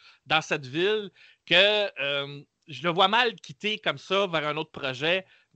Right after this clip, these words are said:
C'est vrai qu'il doit, euh, qu'il faut renouveler son contrat, évidemment, mais je, je, je, je sais pas. Je, lui, j'ai, j'ai vraiment du mal à l'imaginer ailleurs. On sent qu'il est très attaché à, à Seattle, au club, et depuis des années. Euh,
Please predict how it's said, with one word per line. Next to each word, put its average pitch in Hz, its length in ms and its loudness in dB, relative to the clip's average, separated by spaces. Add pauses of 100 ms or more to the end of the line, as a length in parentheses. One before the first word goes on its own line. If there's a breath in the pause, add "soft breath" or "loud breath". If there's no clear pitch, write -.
C'est - 120 -10
vrai 143 140 0
qu'il 131 140 -16
doit, 131 200 0
euh, 120 140 -2
qu'il 123 120 -12
faut - 100 -10
renouveler 131 320 -6
son 147 140 -6
contrat, 139 280 0
évidemment, 175 400 0
mais 175 140 2
je, 135 120 -8
je, 131 480 -16
je, 139 140 -6
je 156 40 2
sais 170 160 -2
pas. 262 180 4
Je, 220 100 -4 (800 loud breath)
lui, 160 400 0
j'ai, 196 200 2
j'ai 156 120 0
vraiment 196 240 4
du 214 100 -2
mal 233 140 4
à 214 60 4
l'imaginer 170 500 -2
ailleurs. 151 420 2
On 143 120 -4
sent 233 180 -4
qu'il 160 180 -8
est 143 120 -12
très 214 200 0
attaché 165 600 -6 (340)
à, 120 460 -4
à 120 80 -6
Seattle, 147 640 -4 (220)
au 147 100 -2
club, 147 400 -4 (420)
et 117 60 -14
depuis 120 220 -12
des 170 240 4
années. 147 360 -2 (300 soft breath)
Euh, 120 260 2